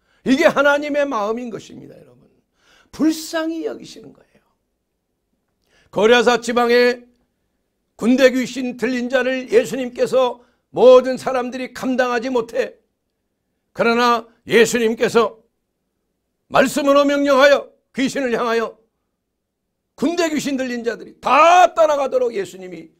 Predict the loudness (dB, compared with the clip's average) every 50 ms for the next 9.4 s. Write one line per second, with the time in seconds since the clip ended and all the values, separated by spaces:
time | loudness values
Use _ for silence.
0 | _ -10 -6 -6 -6 -4 -6 -6 -8 -8 -8 -8 -10 -12 -14 -16 -20 -20 -20 -20
1 | -20 -20 -20 _ _ _ _ _ _ _ _ _ _ _ _ _ _ _ _ _
2 | _ _ _ _ _ _ _ _ _ _ _ _ _ _ -6 -4 -4 -4 -4 -6
3 | -10 -12 -12 -12 -12 -12 -12 -12 -10 -8 -8 -8 -8 -8 -12 -12 -12 -12 -12 -12
4 | -10 -10 -10 -10 -8 -10 -10 -12 -10 -12 -12 -12 -12 -14 -16 -16 _ _ _ _
5 | _ _ _ _ _ _ _ _ -20 -20 -20 _ _ _ _ _ _ _ _ _
6 | _ _ _ _ _ _ _ _ -18 -14 -14 -12 -14 -14 -16 -20 -20 -20 _ _
7 | _ _ _ _ _ _ _ _ _ _ _ _ _ _ _ _ _ _ _ _
8 | _ _ _ _ _ _ _ _ _ _ _ -8 -6 -6 -6 -6 -8 -8 -8 -8
9 | -6 -6 -6 -6 -8 -10 -14 _